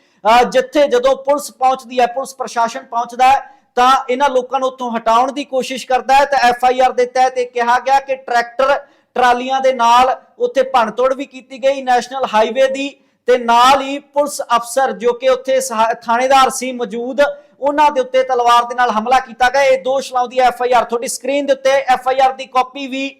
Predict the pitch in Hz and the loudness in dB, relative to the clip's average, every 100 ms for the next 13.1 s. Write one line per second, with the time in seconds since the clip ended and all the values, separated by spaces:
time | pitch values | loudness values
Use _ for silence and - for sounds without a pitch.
0 | _ _ 220 226 254 262 262 254 233 240 | _ _ -2 -2 -4 -8 -6 -4 0 2
1 | 254 262 277 254 247 269 262 262 262 277 | 2 2 2 0 -2 0 0 0 0 0
2 | 277 - _ - 170 269 285 285 254 262 | 0 -8 _ -8 0 0 0 -2 -4 -2
3 | 269 269 262 262 277 277 277 262 240 - | 2 2 0 -4 0 0 0 -4 -4 -2
4 | 254 262 262 269 277 262 254 247 254 262 | -2 -2 -4 -6 -6 -4 -6 -4 -6 -2
5 | 254 220 254 254 262 262 _ _ 269 302 | 0 2 0 0 -4 -8 _ _ 0 0
6 | 247 269 269 254 254 254 262 254 254 262 | 0 -2 -4 -4 -4 0 0 0 -2 -2
7 | 277 262 254 254 254 233 220 240 247 277 | -2 -2 0 0 2 0 0 2 4 2
8 | - _ 196 _ 240 277 262 247 262 294 | -2 _ _ _ 0 0 0 2 4 6
9 | 311 262 254 254 262 269 269 - _ 214 | 4 4 2 4 4 4 2 -4 _ 2
10 | 247 233 247 269 262 254 254 240 262 269 | 4 4 0 -2 -2 -2 0 -2 -2 -2
11 | 269 240 262 247 240 269 277 254 240 - | 2 4 4 2 0 2 2 0 -2 0
12 | 254 233 240 233 214 233 262 262 254 233 | 2 2 0 0 2 4 4 4 2 0
13 | 233 | 2